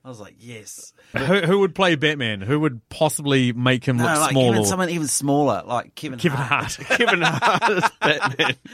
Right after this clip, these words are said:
Speaker 1: <laughs> It'd be like, um, what was the, the
Speaker 2: Yeah,
Speaker 1: film
Speaker 2: we're
Speaker 1: with
Speaker 2: trying to improve the movie,
Speaker 1: Yeah,
Speaker 2: you realise,
Speaker 1: yeah,
Speaker 2: eh?
Speaker 1: it'd be hilarious.
Speaker 2: Kevin Hart is gonna improve anything?
Speaker 1: It's like, um, when, when Bruce Lee played that guy and out, outshone, um, the, the, the
Speaker 2: Oh, and
Speaker 1: main
Speaker 2: Green
Speaker 1: char-,
Speaker 2: Hornet.
Speaker 1: yeah, Green Hornet. Yeah,
Speaker 2: Yeah,
Speaker 1: yeah,
Speaker 2: yeah,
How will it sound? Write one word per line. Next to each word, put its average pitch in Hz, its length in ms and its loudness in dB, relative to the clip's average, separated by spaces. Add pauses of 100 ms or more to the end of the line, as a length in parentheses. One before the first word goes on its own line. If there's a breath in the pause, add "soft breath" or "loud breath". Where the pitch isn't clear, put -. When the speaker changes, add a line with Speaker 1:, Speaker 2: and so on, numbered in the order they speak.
Speaker 1:
<laughs> 262 240 -18
It'd 202 180 -4
be 233 120 0
like, 214 340 0
um, 196 140 2
what 262 140 0
was 254 140 -4
the, 240 220 -4
the 208 120 -6
Speaker 2:
Yeah, 196 60 -2
Speaker 1:
film 185 100 4
Speaker 2:
we're 185 140 4
Speaker 1:
with 208 40 0
Speaker 2:
trying 226 140 4
to 240 140 4
improve 196 500 2
the 165 100 2
movie, 170 360 2
Speaker 1:
Yeah, 131 180 4
Speaker 2:
you 131 40 4
realise, 127 320 4
Speaker 1:
yeah, 139 60 4
Speaker 2:
eh? 123 140 4
Speaker 1:
it'd - 160 -2
be 214 80 -6
hilarious. 277 320 -8
Speaker 2:
Kevin 208 240 4
Hart 196 360 2
is 180 120 0
gonna 180 180 6
improve 170 340 2
anything? 208 460 2
Speaker 1:
It's - 200 -8
like, 220 280 -2
um, 185 560 -4
when, 170 220 -6
when 180 160 0
Bruce 180 340 2
Lee 170 240 4
played 139 300 2
that 127 180 0
guy 135 240 4
and 117 100 -2
out, 120 280 -4
outshone, 120 680 0
um, 120 500 -6 (140)
the, 120 440 -4 (180)
the, - 80 -6
the 117 80 -6
Speaker 2:
Oh, 196 180 4
and 165 80 4
Speaker 1:
main 139 80 0
Speaker 2:
Green 185 160 6
Speaker 1:
char-, 151 80 6
Speaker 2:
Hornet. 170 320 4
Speaker 1:
yeah, 156 120 -8
Green 160 260 -8
Hornet. 151 320 -6
Yeah, 160 160 -2
Speaker 2:
Yeah, 160 60 4
Speaker 1:
yeah, 156 80 4
Speaker 2:
yeah, 135 200 0